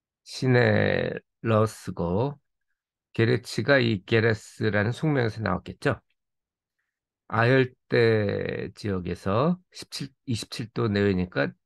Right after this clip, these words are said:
따뜻한 물을 좋아하죠. 어, 깊이는 별로 깊지 않습니다. 십오 미터 이내 근해와 강에서 서식을 합니다.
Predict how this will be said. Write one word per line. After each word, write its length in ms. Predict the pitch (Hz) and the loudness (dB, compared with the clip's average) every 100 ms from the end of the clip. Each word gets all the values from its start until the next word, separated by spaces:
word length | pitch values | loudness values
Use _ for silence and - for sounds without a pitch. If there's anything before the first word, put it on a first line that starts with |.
| _ - | _ -6
따뜻한 340 | - 131 127 127 | -4 -4 -4 -4
물을 160 | 104 | -4
좋아하죠. 560 | - 92 87 - 180 185 _ _ _ _ _ _ _ - | -6 -6 -4 2 2 2 _ _ _ _ _ _ _ -6
어, 140 | 95 - | -6 -4
깊이는 800 | 117 - - 143 156 156 139 113 | -6 -4 0 2 4 2 0 0
별로 200 | 120 117 | -2 -4
깊지 260 | 101 - | -8 -2
않습니다. 420 | - - 95 90 92 | -2 -2 -4 -2 -4
십오 280 | - 120 | -4 0
미터 280 | 113 101 117 | 0 0 -2
이내 420 | 98 95 101 123 - | -2 0 0 0 -2
근해와 720 | - 95 92 92 113 143 139 _ _ _ _ - | -4 -2 0 0 -2 -4 -8 _ _ _ _ -12
강에서 720 | - 95 98 95 123 131 127 | -4 0 0 -2 -2 -4 -6
서식을 380 | - 110 - 101 | -10 -10 -8 -4
합니다. 480 | 90 90 87 78 | -2 -2 -6 -8